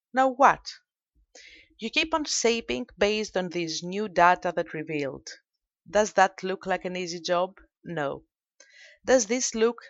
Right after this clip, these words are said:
like an exciting and adventurous trip? I believe it is. A work of art. And finally, someday, you manage to make the best of this dead, lonely wood and turn it into a work of art.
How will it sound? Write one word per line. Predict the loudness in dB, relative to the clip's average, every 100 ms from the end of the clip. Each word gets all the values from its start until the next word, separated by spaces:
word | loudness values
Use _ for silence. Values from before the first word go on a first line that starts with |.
| _
like | -2 -2
an | -2
exciting | -4 4 6 4 0 -8
and | -6 -6
adventurous | -2 -2 0 -2 -4 -6
trip? | -6 -6 -6 -8 -20 _ _ -2
I | 0
believe | 0 -4 -6 -8
it | -10 -10
is. | -8 -6 -6 -6 -10 -18 _ _ _ _ -20 _ -6
A | 0
work | 2 2 -2
of | -2
art. | 2 2 0 -10 -16 _ _ _ _ _ _ _
And | -8 -2
finally, | 4 4 4 -2 -4 -6 -16 _ _
someday, | -2 2 0 2 2 2 -4 -14 _ _ -20 _ -4
you | 6
manage | 6 6 0 -4
to | -2
make | -2 -2
the | -4
best | -2 2 2 2 -6
of | -12 -8
this | -8 -6 -8 -12 _
dead, | 2 2 2 -4 -12 -10
lonely | 0 2 2 -2 -6
wood | -6 -8 -8 -16 _ _ _ -8
and | -8 -4
turn | 4 4 4
it | -4 -10 -20 _
into | -8 -4 -4
a | 2
work | 2 2 -2
of | -2
art. | 0 0 -4